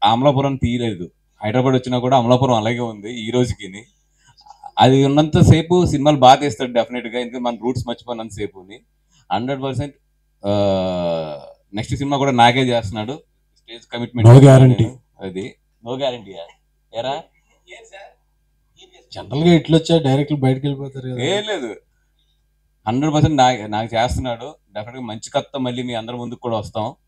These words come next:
Speaker 2: అంజీ, అది మళ్ళీ మాట్లాడుకుందాం.
Speaker 1: ఎవడన్నా నాకు గట్టిగా వేసేస్తాడంటే లైఫ్లో ఆడేస్తాడు నాకు, ఇంక బయటోడు ఎవడ అవసరం లేదు. ఆ,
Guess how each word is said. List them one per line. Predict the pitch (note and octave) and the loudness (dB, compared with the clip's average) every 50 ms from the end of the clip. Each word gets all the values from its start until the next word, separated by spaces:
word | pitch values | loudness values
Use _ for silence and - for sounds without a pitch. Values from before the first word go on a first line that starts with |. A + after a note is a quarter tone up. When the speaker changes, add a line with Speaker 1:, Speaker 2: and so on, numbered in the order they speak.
| _ _ - | _ _ -10
Speaker 2:
అంజీ, | F#2+ G2 G2+ G#2+ G2+ | -8 -6 -4 -4 -4
అది | F2+ F2 F2+ F#2 F#2 F#2 F#2 | -4 -8 -14 -18 -18 -18 -18
మళ్ళీ | F2+ F2+ F2+ F2+ F2+ F2+ G#2 | -20 -20 -20 -20 -16 -14 -12
మాట్లాడుకుందాం. | G#2 G2 F#2+ G2 - G#2 G2 F#2 F2 E2 _ _ _ _ _ - - _ _ - _ _ _ - - _ _ D3+ C#3+ C#3+ - - - _ _ _ _ - _ _ _ _ _ _ _ _ E4+ _ G4 _ _ _ _ _ _ _ _ _ _ _ _ _ _ _ _ _ _ _ _ _ _ _ _ _ _ _ _ _ _ | -12 -12 -14 -16 -18 -20 -20 -20 -20 -20 _ _ _ _ _ -20 -20 _ _ -20 _ _ _ -20 -20 _ _ -20 -20 -20 -20 -20 -20 _ _ _ _ -20 _ _ _ _ _ _ _ _ _ _ _ _ _ _ _ _ _ _ _ _ _ _ _ _ _ _ _ _ _ _ _ _ _ _ _ _ _ _ _ _ _
Speaker 1:
ఎవడన్నా | G#2 A2 A#2+ C#3+ D3+ D#3+ E3 E3+ E3+ E3+ | -6 -2 0 2 2 2 2 2 2 2
నాకు | E3+ E3 D#3 C3+ | 4 2 2 0
గట్టిగా | A#2+ A#2 - - C#3+ D#3+ | -2 -4 -4 -2 -2 0
వేసేస్తాడంటే | D3+ D3 D3 C#3 - - - D3 D3 C#3 | 0 2 2 2 2 2 0 -4 -6 -8
లైఫ్లో | B2 A#2+ A#2+ A#2+ D#3 C3 | -8 -10 -10 -6 -2 0
ఆడేస్తాడు | A#2 A#2+ C3+ C#3+ D3 C#3 - - C#3 A#2+ A2 | 0 2 2 2 0 0 -2 -8 -12 -6 -2
నాకు, | A#2 C3+ C3 - - - - - _ F#3 - - | 0 0 4 4 4 2 2 -6 _ -16 -6 -4
ఇంక | C#3+ B2+ D3+ B2 | -2 0 2 2
బయటోడు | - - E3+ - - F#3 E3+ D#3 | 4 4 4 4 6 6 8 8
ఎవడ | D3 C#3+ C#3+ | 6 6 4
అవసరం | C#3 C#3+ C#3+ - - C3 B2+ | 2 0 -4 -8 -12 -16 -14
లేదు. | B2 A#2 G#2 - - - _ _ _ _ _ _ _ - - _ _ _ _ _ _ _ G#2+ G#2 F#2 G2+ _ _ _ _ _ - _ - - - _ _ _ _ D3 G#2+ A2 - - - _ _ _ _ _ _ _ _ _ _ A2+ | -14 -14 -16 -18 -20 -20 _ _ _ _ _ _ _ -20 -20 _ _ _ _ _ _ _ -20 -20 -20 -20 _ _ _ _ _ -20 _ -20 -20 -20 _ _ _ _ -20 -20 _ -20 -20 -20 _ _ _ _ _ _ _ _ _ _ -10
ఆ, | A#2+ | -8